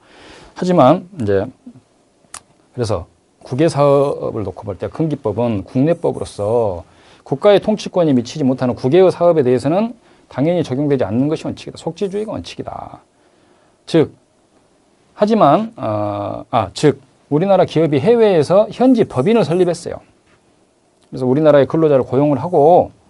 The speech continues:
독립된 해외 진출 사업체의 경-, 이-, 이런 독립된 해외 진출 사업자의 경우에는 근기법이 적용되지 않는 것이 원칙이다. 예, 속지주의, 지역을 떠난 거기 때문에. 하지만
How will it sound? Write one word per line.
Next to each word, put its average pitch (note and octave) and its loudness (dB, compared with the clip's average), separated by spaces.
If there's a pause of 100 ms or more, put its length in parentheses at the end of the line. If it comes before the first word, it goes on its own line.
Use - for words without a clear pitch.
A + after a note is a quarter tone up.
(180)
독립된 E3+ -2
해외 E3 2
진출 D#3 -4
사업체의 E3+ -2 (220)
경-, B2+ -6 (320)
이-, - -14
이런 C#3+ 0
독립된 E3 -4
해외 G3 -2
진출 D3 -6
사업자의 C3 -4
경우에는 A2 -4 (280)
근기법이 B2+ -4
적용되지 G#2 -10
않는 G#2 -6
것이 C#3+ -4
원칙이다. F2 -14 (640)
예, - -20 (100)
속지주의, F#2+ -10
지역을 G2 -10
떠난 C3 -10
거기 - -20
때문에. - -20
하지만 A#2+ -8